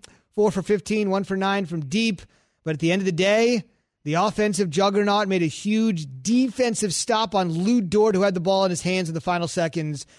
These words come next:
The Rockets are gonna move on. They'll take on Keys Lakers, game one, Friday night, nine P M Eastern on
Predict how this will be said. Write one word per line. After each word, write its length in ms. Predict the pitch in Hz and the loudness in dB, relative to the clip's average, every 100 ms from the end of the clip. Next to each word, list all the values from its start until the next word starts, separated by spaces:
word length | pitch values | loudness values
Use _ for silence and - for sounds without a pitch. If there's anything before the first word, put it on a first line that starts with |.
| _ _ | _ _
The 80 | 151 | -2
Rockets 400 | 175 185 202 175 | 0 0 -2 -2
are 40 | |
gonna 160 | 165 165 | -2 0
move 180 | 175 175 | 0 2
on. 160 | 175 | 0
They'll 100 | 156 | -2
take 220 | 143 175 | -2 -2
on 160 | 170 160 | -2 -4
Keys 340 | 139 180 165 | -4 -4 -4
Lakers, 380 | 151 160 165 147 | -2 -4 -2 -6
game 240 | 123 170 170 | -2 -2 -2
one, 140 | 160 | -4
Friday 280 | - 180 170 | -2 -2 0
night, 200 | 165 156 | -2 -4
nine 340 | 165 185 180 | -4 -4 -4
P 220 | 160 190 | -4 -4
M 100 | 170 | -2
Eastern 380 | 170 156 - 143 | -2 -4 -8 -10
on 480 | - 208 180 135 127 | -4 -2 -2 -4 -12